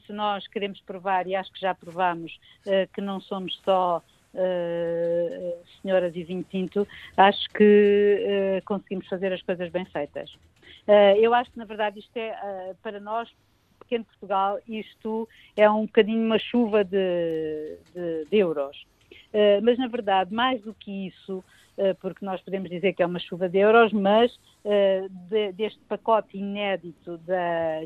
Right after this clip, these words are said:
que a Comissão Europeia propôs, eh, respondendo ao apelo do Conselho Europeu, eh, eu só, é completamente inédito e é,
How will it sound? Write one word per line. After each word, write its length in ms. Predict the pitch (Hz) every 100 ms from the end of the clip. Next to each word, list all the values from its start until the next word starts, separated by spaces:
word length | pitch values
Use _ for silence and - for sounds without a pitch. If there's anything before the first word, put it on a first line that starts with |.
| -
que 100 | 185
a 40 |
Comissão 440 | - 185 - 180 175
Europeia 600 | 170 - 185 170 160 156
propôs, 640 | - 156 - 185 240 277 _ _ _
eh, 720 | 196 185 175 170 165 160 156 151
respondendo 800 | - - 175 175 180 208 190 160
ao 160 | 156 160
apelo 460 | - 202 202 170
do 100 | 147
Conselho 420 | 156 160 - 170 160
Europeu, 500 | 156 - 185 220 277 _ _ _ _
eh, 720 | 214 214 208 202 202 196 196 196 220
eu 320 | 214 214 220 226 _
só, 160 | 220 196 185 175
é 160 | 196
completamente 640 | 180 202 190 - 170 160 185
inédito 540 | 180 185 208 196 240
e 260 | 226 214 214
é, 300 | 214 226